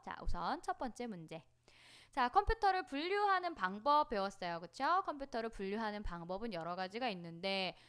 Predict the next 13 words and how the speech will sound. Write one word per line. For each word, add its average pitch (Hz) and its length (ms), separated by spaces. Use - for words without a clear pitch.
그중에서도 208 960
사용하는 277 520
목적이나 202 960
취급하는 254 540
데이터의 190 460
형태나 247 920
처리 381 320
능력에 254 560
따라서 202 300
분류를 185 360
할 240 80
수 - 120
있었죠. 165 640